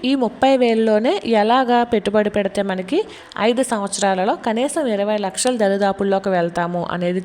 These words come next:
చూద్దామండి. ఇది just ఉదాహరణకేనండి. మీకు నచ్చినట్టయితే ఫాలో అవ్వండి, లేదంటే వదిలేసేయండి. ఇప్పుడు ప్రతి నెల కూడా బ్యాంకులో ఆర్డీ కనుక పదేసి వేలు చొప్పున జమ చేస్తూ వచ్చామనుకోండి, ఐదు సంవత్సరాలకి మనకి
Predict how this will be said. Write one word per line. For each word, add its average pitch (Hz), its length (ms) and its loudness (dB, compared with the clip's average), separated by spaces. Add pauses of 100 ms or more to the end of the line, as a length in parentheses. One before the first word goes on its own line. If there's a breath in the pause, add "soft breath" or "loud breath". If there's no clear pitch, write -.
చూద్దామండి. 160 680 -2 (340 loud breath)
ఇది 285 120 2
just 240 320 2
ఉదాహరణకేనండి. 190 1200 0
మీకు 180 220 -4
నచ్చినట్టయితే 233 640 -2
ఫాలో 208 360 2
అవ్వండి, 208 520 0
లేదంటే 185 400 0
వదిలేసేయండి. 175 840 -2 (460 loud breath)
ఇప్పుడు 226 260 4
ప్రతి 233 420 2
నెల 240 240 0
కూడా 202 460 0 (340 loud breath)
బ్యాంకులో 208 560 2 (120)
ఆర్డీ 226 360 0
కనుక 185 560 -2
పదేసి 202 360 -2
వేలు 202 300 0
చొప్పున 185 440 -2
జమ 175 220 -4
చేస్తూ 196 400 -4
వచ్చామనుకోండి, 170 880 -4 (580 loud breath)
ఐదు 220 240 2
సంవత్సరాలకి 220 680 -2
మనకి 190 460 -4